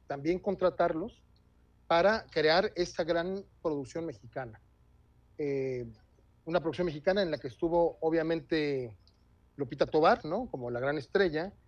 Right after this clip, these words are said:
Carlos Orellana, que después haría muchísimos argumentos y estarían muy importantes películas en su debut, el español Juan José Martínez Casado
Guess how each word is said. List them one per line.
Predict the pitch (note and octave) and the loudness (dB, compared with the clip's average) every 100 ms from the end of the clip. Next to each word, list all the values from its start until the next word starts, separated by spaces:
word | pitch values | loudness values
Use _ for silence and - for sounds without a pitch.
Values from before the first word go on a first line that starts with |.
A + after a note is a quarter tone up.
| _ _ | _ _
Carlos | - F#3 G3+ F#3+ | 2 4 4 4
Orellana, | F3+ E3+ G3+ G#3+ F3+ | 2 4 4 2 0
que | D3+ | -4
después | C3+ - F3 D#3+ | -8 -4 -4 -2
haría | D#3 D#3+ D3+ B2 - _ _ _ _ | -2 -2 -4 -8 -16 _ _ _ _
muchísimos | C#3+ C3+ F3+ - E3+ D3 | -12 -8 -8 -4 -4 -2
argumentos | D#3+ C3 D#3+ F#3+ F3+ C#3+ A#2+ | -2 -2 0 0 -2 -6 -8
y | |
estarían | B2 C3+ C#3+ D#3 D3 | -8 -4 -2 -2 -4
muy | C#3+ E3+ | -2 -2
importantes | E3 C#3 C#3+ C#3+ - | -2 -6 -6 -8 -10
películas | D3 D3 D#3 B2 | -8 -4 -4 -4
en | A#2 | -8
su | C3 | -6
debut, | B2 D3 A3 - _ _ _ _ _ | -2 2 2 0 _ _ _ _ _
el | D3+ | 0
español | C#3+ - D3 E3 | 0 -2 -2 -2
Juan | E3 | -2
José | C3+ C3+ D3 | -4 -6 -6
Martínez | A#2+ C#3+ C3 | -6 -6 -8
Casado | - B2 - F3 F3 D3+ F3+ | -8 -8 2 4 4 2 -4